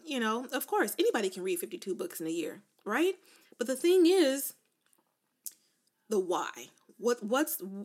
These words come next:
is, is this an ego-based thing? Like, "I'm just doing this so I can say that I read fifty-two books in a year?" His approach is, he's gonna read, I think he said maybe ten to twelve books in twenty twenty-one.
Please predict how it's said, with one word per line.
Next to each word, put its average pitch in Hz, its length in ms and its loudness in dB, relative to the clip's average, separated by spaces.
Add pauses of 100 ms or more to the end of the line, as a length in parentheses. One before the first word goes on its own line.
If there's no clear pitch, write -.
is, 240 160 -2
is 220 180 -4
this 320 180 4
an 214 220 -4
ego-based 254 720 2
thing? 247 320 -2
Like, 220 260 -2 (340)
"I'm 254 160 -2
just 233 140 -4
doing 233 220 0
this 226 160 0
so - 80 -4
I 214 100 0
can 214 160 -8
say 214 320 -2
that 214 140 -4
I 208 100 0
read 196 240 0
fifty-two 214 400 -8
books 202 280 -6
in 214 40 -6
a 202 40 -4
year?" 220 340 -6 (480)
His 381 240 8
approach 214 500 2
is, 190 460 0 (360)
he's 339 340 6
gonna 294 240 0
read, 208 340 -2
I 196 40 -6
think 220 300 -6
he 214 100 -12
said 196 300 -6
maybe 180 440 -4
ten 269 460 -6
to 254 100 -4
twelve 262 520 -2
books 294 380 -2
in 269 160 -8
twenty 294 260 -6
twenty-one. 302 640 -4